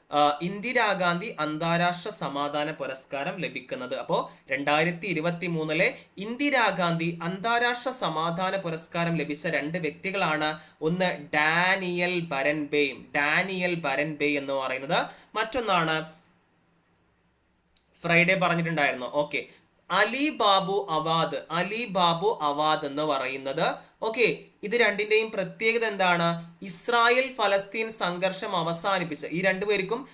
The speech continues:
ലഭിക്കാനുള്ള കാരണം എന്താണ്? ഇസ്രായേൽ ഫലസ്തീൻ സംഘർഷം അവസാനിപ്പിച്ച് സൗഹാർദ്ദം പ്രോത്സാഹിപ്പിക്കുന്നതിനുള്ള പ്രവർത്തനങ്ങൾക്കാണ് ഇരുവരെയും എന്താണ് നമ്മുടെ ഇന്ദിരാഗാന്ധി മെമ്മോറിയൽ ട്രസ്റ്റ് കൊടുക്കുന്ന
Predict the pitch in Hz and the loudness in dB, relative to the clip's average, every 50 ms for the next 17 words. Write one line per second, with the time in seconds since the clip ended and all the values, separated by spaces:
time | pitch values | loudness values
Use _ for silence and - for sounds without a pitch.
0 | - - 160 165 165 170 175 170 - 214 208 202 208 208 208 208 214 180 170 170 | -16 -6 -4 -2 -2 -2 -4 -6 -6 -4 -4 -2 -2 -2 -2 -2 -2 0 0 0
1 | 185 - 220 226 214 208 196 185 185 175 175 170 165 165 165 165 - - - - | 0 0 -2 -4 -4 -4 -2 0 0 2 2 2 0 -2 -2 -4 -8 -12 -16 -6
2 | 190 190 - - - 233 233 233 233 233 240 247 247 254 247 254 202 185 175 175 | 0 2 2 2 4 2 2 2 4 4 4 2 2 0 -2 -2 -2 0 0 0
3 | - - - 208 208 208 - - 190 170 165 165 175 170 170 - 208 202 175 156 | -2 -2 -2 -4 -2 0 0 2 2 0 0 0 -2 -2 -4 -6 -6 -6 -4 -4
4 | 160 165 165 - 202 190 185 175 165 165 143 - - 180 220 277 294 - - - | -2 -2 -2 0 0 0 0 -2 -4 -6 -6 -4 -2 0 0 0 0 -4 -10 -16
5 | - - - - 233 208 214 214 233 214 - 247 247 247 254 254 240 - 262 262 | -12 -6 -4 -2 0 2 4 4 2 2 0 0 2 2 2 0 0 -2 -2 -4
6 | 262 254 - 220 196 190 190 190 - - 214 208 208 214 208 - 220 190 - 220 | -4 -4 -4 -2 -2 0 0 0 0 0 0 0 -2 -4 -6 -10 -12 -12 -8 -8
7 | 202 196 185 175 170 151 151 170 208 269 285 - - - _ - 180 196 196 208 | -6 -4 -4 -2 -2 -2 0 0 0 0 -2 -6 -14 -18 _ -2 0 0 0 0
8 | 214 220 220 - 247 247 247 254 262 262 262 262 - 202 165 151 151 185 196 - | -2 -4 -4 -2 -2 0 0 0 0 -2 -2 -2 -2 0 0 0 0 0 -2 -4
9 | 170 165 160 160 165 180 175 180 180 185 180 160 156 151 151 147 147 147 147 147 | -4 -6 -6 -4 -2 -2 0 0 -2 -2 -2 -4 -4 -2 -2 0 0 0 0 0
10 | 151 156 - - _ - 151 156 160 170 220 - - 160 160 160 165 180 190 190 | -2 -4 -8 -16 _ -6 -4 -2 0 0 0 0 -2 -4 -6 -4 -2 0 0 0
11 | 190 190 190 196 196 196 202 208 190 170 151 151 156 165 165 170 185 185 180 - | 0 0 0 0 -2 -2 -2 -4 -4 -4 -4 -4 -4 -4 -2 -2 -4 -4 -4 -6
12 | 151 147 - - - 180 156 147 139 139 139 - 151 147 151 180 226 285 285 - | -6 -4 -4 -4 -4 -4 -4 -4 -4 -6 -6 -6 -6 -4 -2 0 0 0 -2 -4